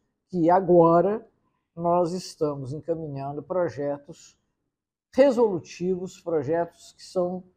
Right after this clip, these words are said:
soluções para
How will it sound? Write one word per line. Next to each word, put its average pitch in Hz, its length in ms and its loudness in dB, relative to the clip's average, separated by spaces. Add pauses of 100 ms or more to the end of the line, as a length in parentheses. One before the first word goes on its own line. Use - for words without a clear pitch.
(500)
soluções 190 1120 0 (520)
para 175 580 4